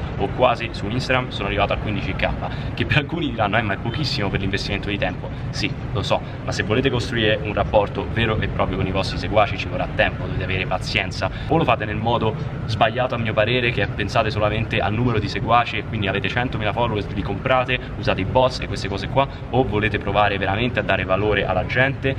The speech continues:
e vi verrà riconosciuto col passare del tempo. Quindi dovete avere pazienza, ci metterete mesi se non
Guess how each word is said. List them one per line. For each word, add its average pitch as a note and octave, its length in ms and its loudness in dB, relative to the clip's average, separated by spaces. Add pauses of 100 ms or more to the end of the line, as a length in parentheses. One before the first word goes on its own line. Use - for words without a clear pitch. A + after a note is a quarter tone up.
(140)
e G2+ 120 0
vi F#2+ 160 -4
verrà G2 260 4
riconosciuto G#2+ 680 -2
col A#2 140 4
passare A2+ 540 2
del - 240 0
tempo. G2+ 400 -2 (500)
Quindi C#3 160 4
dovete B2 180 4
avere A2+ 220 4
pazienza, C#3 680 0
ci - 120 -6
metterete A2 400 0
mesi C#3+ 480 2
se G2+ 140 -2
non A#2 300 0